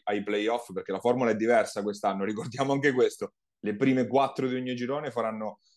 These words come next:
eh, dei playoff che saranno quindi ristretti, ma perché ci sono solo due promozioni in palio, eh, quest'anno. Le squadre che vanno dal quinto al dodicesimo posto affrontano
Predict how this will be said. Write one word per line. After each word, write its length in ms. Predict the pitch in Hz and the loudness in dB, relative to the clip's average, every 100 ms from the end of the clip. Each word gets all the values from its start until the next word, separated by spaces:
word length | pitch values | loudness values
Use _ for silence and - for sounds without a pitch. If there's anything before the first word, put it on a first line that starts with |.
| _ | _
eh, 240 | 107 104 101 | -2 2 4
dei 120 | 107 | 4
playoff 340 | 101 117 120 110 | 4 4 4 0
che 80 | |
saranno 320 | 101 104 104 101 | -2 -2 0 0
quindi 220 | 131 120 | 2 0
ristretti, 480 | 110 - 135 - 98 | -2 0 0 0 -4
ma 120 | 98 | -2
perché 220 | 98 104 | -2 -2
ci 100 | 101 | -4
sono 200 | 107 104 | -2 -2
solo 220 | 110 117 | 0 2
due 160 | 117 113 | 2 2
promozioni 560 | 113 110 - 120 101 | 0 -2 -4 -4 -2
in 100 | 101 | -2
palio, 380 | 101 98 95 95 - _ _ - | 0 0 0 -2 -6 _ _ -8
eh, 360 | 95 92 92 | -2 0 0
quest'anno. 720 | 92 104 - 117 127 135 - - | -2 -2 0 0 0 -4 -6 -10
Le 80 | 98 | -2
squadre 280 | - 110 | 2 4
che 120 | 101 95 | 4 2
vanno 240 | 107 104 | 2 2
dal 240 | 104 101 104 | 2 0 0
quinto 280 | 143 131 | -4 0
al 80 | 123 | 0
dodicesimo 600 | 117 117 113 117 117 117 | 0 -2 -2 -4 -4 -4
posto 520 | 123 135 - 131 - | -2 -2 -2 -2 -2
affrontano 640 | 101 - 117 113 113 110 | -4 -4 -4 0 -2 -2